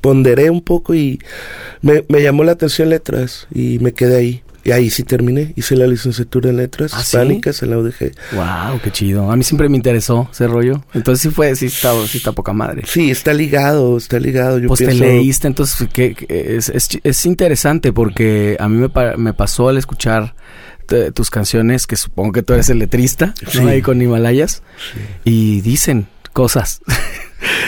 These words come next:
Speaker 1: Es la
Speaker 2: Parece,
Speaker 1: idea, es la
Speaker 2: parece
Speaker 1: idea.
Speaker 2: una cosa
Speaker 1: Sí.
Speaker 2: rara, pero luego en el rock se olvida un poquito eso. Digo, bueno, en muchos géneros, pues, pero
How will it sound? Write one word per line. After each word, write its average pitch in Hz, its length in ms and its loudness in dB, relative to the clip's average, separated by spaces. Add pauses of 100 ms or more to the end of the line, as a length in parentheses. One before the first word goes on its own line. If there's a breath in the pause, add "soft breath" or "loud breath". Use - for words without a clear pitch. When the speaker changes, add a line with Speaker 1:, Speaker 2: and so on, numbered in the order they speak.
(160 loud breath)
Speaker 1:
Es 165 60 0
la 160 80 6
Speaker 2:
Parece, 202 320 4
Speaker 1:
idea, 185 260 2
es 170 80 -2
la 180 160 -2
Speaker 2:
parece 151 220 4
Speaker 1:
idea. 170 80 4
Speaker 2:
una 190 100 2
cosa 190 240 0
Speaker 1:
Sí. 180 60 0
Speaker 2:
rara, 175 200 2
pero 185 140 2
luego 151 220 2
en 175 80 2
el 160 100 0
rock 143 460 -2 (180)
se - 140 0
olvida 160 320 0
un 160 100 -2
poquito - 380 -2
eso. 131 440 -4 (100)
Digo, 131 280 2 (240)
bueno, 131 380 0
en 143 80 2
muchos 165 320 0
géneros, 117 340 -2
pues, 120 180 -2
pero 110 280 0